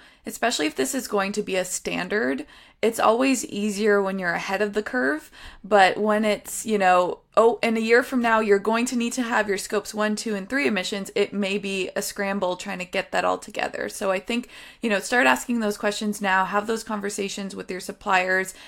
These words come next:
have those conversations internally, and start putting together your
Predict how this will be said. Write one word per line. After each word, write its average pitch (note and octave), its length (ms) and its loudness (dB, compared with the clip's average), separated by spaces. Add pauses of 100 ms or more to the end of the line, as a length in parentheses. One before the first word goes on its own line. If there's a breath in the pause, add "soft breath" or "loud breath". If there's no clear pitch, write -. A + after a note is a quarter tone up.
(140 loud breath)
have G#3+ 140 0
those G#3+ 160 2
conversations G#3 720 -2
internally, A#3 800 0 (360 loud breath)
and F#3+ 500 -2
start - 340 -4
putting A#3+ 240 -2
together F#3+ 400 0
your F#3+ 420 -2